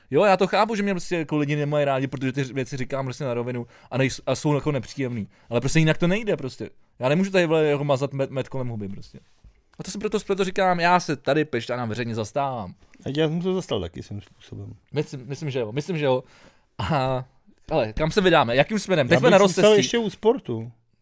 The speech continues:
Speaker 1: Dobře, tak jo.
Speaker 2: Ještě chviličku,
Speaker 1: To lidi
Speaker 2: teda.
Speaker 1: mi-, <laughs> já myslím, že li-, lidi milujou díly,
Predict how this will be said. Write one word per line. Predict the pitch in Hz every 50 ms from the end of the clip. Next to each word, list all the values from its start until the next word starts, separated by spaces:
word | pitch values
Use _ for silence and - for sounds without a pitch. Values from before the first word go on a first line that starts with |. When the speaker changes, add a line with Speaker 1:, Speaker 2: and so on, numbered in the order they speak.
| _ _ _ _ _ _ _
Speaker 1:
Dobře, | - 131 123 107 92 95
tak | - 120 -
jo. | 117 107 104 123 135
Speaker 2:
Ještě | - - 147 - 190
chviličku, | - - 170 160 156 - 151
Speaker 1:
To | 151
lidi | 160 151 170
Speaker 2:
teda. | 170 165 170
Speaker 1:
mi-, | 156
<laughs> | 135
já | - 185 170
myslím, | - 175 180 180
že | 170 196
li-, | 185 175 170 147
lidi | 156 165 160 170
milujou | 170 165 165 165 170 175 180 170
díly, | 151 156 160 156 160